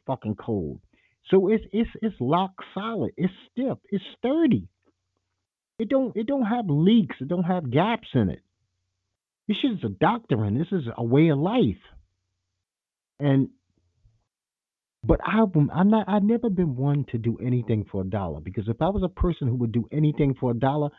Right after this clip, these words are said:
I would have got involved with some thuggish shit growing up where I was. When the dudes on the block said that they were going to make moves, I was like, "I'll see you when you get back." Okay?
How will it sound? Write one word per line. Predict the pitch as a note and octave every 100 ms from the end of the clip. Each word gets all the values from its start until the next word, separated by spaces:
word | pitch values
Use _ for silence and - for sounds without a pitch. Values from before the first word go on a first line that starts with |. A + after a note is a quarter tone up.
| _ _ -
I | -
would | F3+
have | C3+
got | B2+ B2+
involved | A2+ G2 A#2+ B2+ A#2
with | A2 -
some | G2 - -
thuggish | B2+ B2 A2+ - -
shit | C3 -
growing | - A2 G#2+
up | G#2+ F#2+
where | G2 G2
I |
was. | G2 F#2 E2 D2+ _ _ _ _ _
When | - B2+
the | B2
dudes | G#2 G3+ A#3 F#3+
on | F#3
the |
block | C#3+ D#3 D#3+ D3+
said | - G#2
that | G#2 G#2
they | D#3+
were | E3
going | B2+ B2+ B2+
to | -
make | A2 A#2 A2
moves, | A#2 C3+ F3+ G3 F#3+ _ _ _
I | D3+
was | D#3+
like, | D3 B2
"I'll | F#2 -
see | -
you | F3+ F3
when | D3
you | C3+
get | G#2 A2 F2
back." | F2 E2+ _ _ _ _ _ _ _ _ _ _ _ _ -
Okay? | C#3+ - F#3 A#3